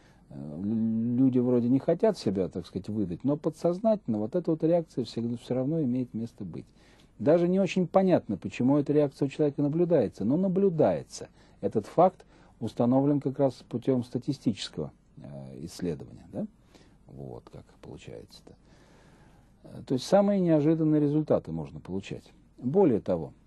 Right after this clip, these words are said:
есть способы, которые позволяют устанавливать, м, корреляцию между признаками,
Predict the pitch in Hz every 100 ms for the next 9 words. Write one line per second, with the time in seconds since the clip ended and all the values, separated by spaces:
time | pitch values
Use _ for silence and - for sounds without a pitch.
0 | _ _ 120 147 180 - - 254 - 165
1 | 135 139 143 202 190 160 147 156 160 190
2 | 185 170 147 151 156 175 165 165 156 -
3 | _ _ _ _ _ _ _ _ _ 135
4 | 139 127 117 143 143 156 185 - - 151
5 | 139 156 170 147 147 139 170 202 180 185
6 | 160 170 165